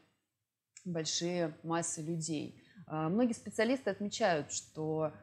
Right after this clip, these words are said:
а, возро-, возросло число, а, а, заболеваний, а, у лиц женского пола,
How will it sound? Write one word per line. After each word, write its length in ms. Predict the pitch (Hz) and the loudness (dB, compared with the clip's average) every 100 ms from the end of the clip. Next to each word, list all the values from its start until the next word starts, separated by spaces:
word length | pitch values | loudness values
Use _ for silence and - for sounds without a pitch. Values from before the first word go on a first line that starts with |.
| - - | -20 -16
а, 640 | 160 160 160 156 160 160 160 | -10 -6 -4 -4 -4 -6 0
возро-, 720 | 160 156 160 - 165 170 180 165 | 0 2 -2 -6 0 2 2 0
возросло 460 | 170 165 165 233 | 0 0 0 0
число, 560 | 247 165 - 165 185 185 | 0 -8 -6 -2 2 2
а, 800 | 165 - 156 156 156 151 151 143 - _ _ _ _ _ - | 2 -2 -4 -2 -2 -2 -2 -6 -10 _ _ _ _ _ -8
а, 240 | 180 170 160 | -2 0 0
заболеваний, 920 | 160 160 160 160 165 175 165 156 - | 0 0 0 2 2 2 0 -2 -6
а, 300 | - 165 160 165 | -8 -6 -6 -6
у 360 | 170 165 165 151 | -4 -2 0 -2
лиц 420 | 156 170 165 - - | -2 -4 -4 -14 -8
женского 640 | 139 160 160 - - 156 | -2 0 -2 -6 -12 -12
пола, 520 | 151 151 151 151 151 | -12 -10 -8 -6 -8